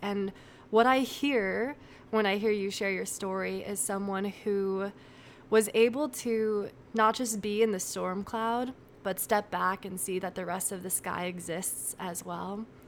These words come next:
And also someone who was able to go through and experience grief with so much grace. And I think where people get stuck or where people get,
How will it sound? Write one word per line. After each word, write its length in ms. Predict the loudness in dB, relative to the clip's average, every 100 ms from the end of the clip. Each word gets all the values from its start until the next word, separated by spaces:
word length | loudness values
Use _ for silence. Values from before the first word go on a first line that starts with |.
| -20 -12 -2
And 160 | -2 2
also 440 | 2 2 2 0
someone 400 | 0 -2 0 -2
who 260 | -2 -2 -2
was 180 | -2 -2
able 360 | -2 0 -2 -4
to 540 | -4 -2 0 0 -4 -12 -4
go 220 | 4 4
through 540 | 4 0 0 0 0 -4 -6
and 140 | -6
experience 720 | -4 -4 0 2 4 2 0
grief 460 | -4 -4 0 -2 -4 -12 -20 -20 -20 -20 -20 2
with 320 | 6 6 4 -6 -10
so 300 | -2 4 6
much 200 | 4 2
grace. 600 | -2 -2 -2 -2 -4 -4 -14 -20 -20 -6 4
And 140 | 6
I 60 | 6
think 240 | 2 2
where 100 | 0
people 500 | 2 2 4 4 4 0
get 340 | 2 2 2
stuck 540 | -2 0 2 2 2
or 80 | -2
where 140 | -2 -2
people 340 | -4 -2 -2
get, 400 | -2 -4 -4